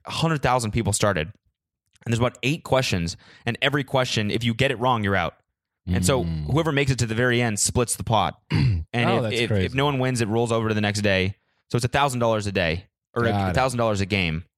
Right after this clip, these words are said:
Speaker 1: Today it's three because of some Thanksgiving special or something. But the first game I
Speaker 2: Oh.
Speaker 1: ever watched, I watched, like, four people split seventy-five hundred bucks.
Speaker 2: Holy shit.
Speaker 1: And just goes to your PayPal.
Speaker 2: Wow.
Speaker 1: And it's like, uh, this guy is hosting. He, like, calls, he got, he, like,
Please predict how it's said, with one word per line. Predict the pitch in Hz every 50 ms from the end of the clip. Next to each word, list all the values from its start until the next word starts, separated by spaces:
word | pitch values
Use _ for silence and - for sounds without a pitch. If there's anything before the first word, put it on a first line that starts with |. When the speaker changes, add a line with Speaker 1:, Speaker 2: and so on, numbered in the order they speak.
| _ _ _ _ _ _ _ _ _ -
Speaker 1:
Today | - 131 139 131
it's | 107 -
three | - - 135 123 123 117 104 95
because | 92 98 101 95
of | 95
some | - - 107
Thanksgiving | 95 - 98 101 98 - - 95 95 87
special | - - 101 95 92 - 87 85
or | 85
something. | - 90 87 90 92
But | 98 104 120 117 -
the | 113 151
first | 160 180 160 160 143 101
game | 147 143 135
I | 123 120
Speaker 2:
Oh. |
Speaker 1:
ever | 123 113 101
watched, | 101 110 120 110 101 - 101
I | 101
watched, | 98 98 104 107 107 - - - - -
like, | 104 104 -
four | - - - 127 127 120
people | - - 117 104 - 95
split | - - - - 107 92
seventy-five | - - - 107 98 107 101 - 95 92
hundred | 92 90 85
bucks. | 85 90 71 - -
Speaker 2:
Holy | - - - 214 123 98
shit. | - - - - 175 170 - -
Speaker 1:
And | - 123
just | 120 113
goes | - 123 120 -
to | 127 -
your | 127 123
PayPal. | 117 92 71 73 - _ _ _ _ _ _ _ _ _ _ _ -
Speaker 2:
Wow. | - 85 87 92 104 110 110 92 80
Speaker 1:
And | - 151
it's | 170 160
like, | - 160
uh, | 131 127 -
this | 151 - -
guy | - 170 175
is | 160 127
hosting. | 104 - 147 151 165 - - - 151 147 143 139 -
He, | 135 139
like, | 131 123 - -
calls, | - - 135 147 147 127
he | 123 117 131 127
got, | 127 123 120
he, | 120 123 131
like, | 127 117 110 104 -